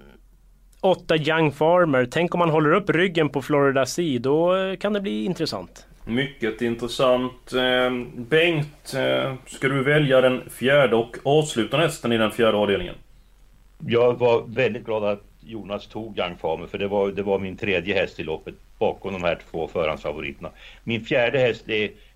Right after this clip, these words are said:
Speaker 3: Conny Sisu, men jag är lite skeptisk där, för att sen skorna åkte på i början på december så har Vejos hästar underpresterat. De är tydligen väldigt många av dem beroende av att gå barfota för att fungera som bäst.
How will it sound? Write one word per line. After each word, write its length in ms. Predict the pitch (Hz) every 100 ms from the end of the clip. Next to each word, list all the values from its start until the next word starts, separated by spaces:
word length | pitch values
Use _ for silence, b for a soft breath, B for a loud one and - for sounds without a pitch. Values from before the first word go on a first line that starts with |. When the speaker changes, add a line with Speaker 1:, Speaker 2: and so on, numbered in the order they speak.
| -
Speaker 3:
Conny 340 | - 110 107
Sisu, 480 | 104 110 107 - 104
men 200 | 107 113
jag 180 | 117 131
är 40 |
lite 360 | 135 135 110 117
skeptisk 480 | - 101 - 98
där, 160 | - 95
för 140 | -
att 240 | 110 110 - - - - - - 135
sen 420 | - 131 117 104
skorna 420 | - - 127 131 131
åkte 300 | 123 - 127
på 280 | 117 110 - b b b b -
i 280 | 110 107 101
början 380 | 104 113 104 95
på 120 | 104
december 580 | 95 95 98 95 92 95
så 120 | 101
har 160 | 92 101
Vejos 400 | 85 87 95 101
hästar 320 | 92 - 92
underpresterat. 800 | 90 85 - 85 - 82 85 82
De 120 | 101
är 80 | 104
tydligen 600 | 120 95 98 98 87 76 - - - - -
väldigt 380 | 113 98 101
många 240 | 123 101 95
av 120 | 92
dem 140 | 92
beroende 380 | 90 98 95 98
av 60 | 87
att 100 | -
gå 100 | 80
barfota 520 | 92 85 82 80 82
för 80 | 82
att 100 | 82
fungera 300 | 98 76 69
som 100 | -
bäst. 260 | - -